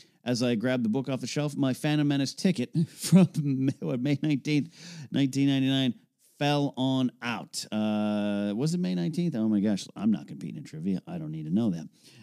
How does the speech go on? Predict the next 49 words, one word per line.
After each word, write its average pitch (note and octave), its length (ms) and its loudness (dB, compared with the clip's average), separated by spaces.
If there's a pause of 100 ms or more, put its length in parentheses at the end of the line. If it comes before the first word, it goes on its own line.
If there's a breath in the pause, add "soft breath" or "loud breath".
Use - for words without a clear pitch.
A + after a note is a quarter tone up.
Uh, G2 160 -2
but G2+ 140 -2
it A2+ 40 0
was B2 200 2
May F3+ 200 4
nineteen D#3 380 6
ninety-nine, C3 600 2
and B2+ 200 2
it A2+ 80 -4
fell B2+ 220 0
out A2+ 120 0
at G#2 80 -2
ten C3 180 0
A B2+ 100 2
M B2 100 2
show A#2+ 240 -2
in A2+ 180 2
Winnetka A2+ 260 -2
Theater, G#2+ 220 0
Pacific G2+ 380 -6
Theaters, E2+ 460 -6
uh, E2 160 -8
Winnetka. D#2+ 500 -8 (400 soft breath)
Uh, F2 380 -4
in F#2 260 -2
Winnetka, A2 360 -4
California D#3 560 0
is D#3 100 0
where E3 140 0
I E3 60 2
saw G#3 280 -2
it, F3 60 0
and C#3 80 0
that A#2 120 -6
ticket D3+ 220 -4
fell D3+ 220 -4
out, E3+ 220 -2
and B2+ 120 0
it's C3+ 140 -4
in B2+ 140 2
pretty F3+ 360 0
good B2 240 0
condition. G#2 480 0 (420)
I - 40 -6
don't C#3 100 2
know D3 60 4
if A#2 100 -2
it's - 320 -6
frame-worthy, F3 760 0